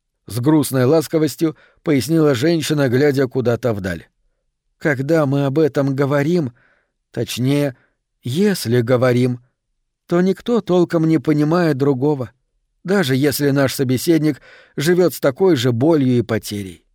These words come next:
Мы как будто общаемся на разных наречиях, поэтому самые важные слова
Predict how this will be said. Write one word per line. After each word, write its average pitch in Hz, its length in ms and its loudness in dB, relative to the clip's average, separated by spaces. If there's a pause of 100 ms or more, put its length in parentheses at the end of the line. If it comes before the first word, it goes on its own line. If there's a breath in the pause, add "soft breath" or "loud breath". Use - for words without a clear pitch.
(460)
Мы 202 160 0
как 180 200 -2
будто 190 360 0
общаемся 185 640 -2
на 175 140 2
разных 175 420 2
наречиях, 180 720 0 (520 soft breath)
поэтому 185 400 0
самые 156 420 0
важные 147 460 2
слова 170 400 2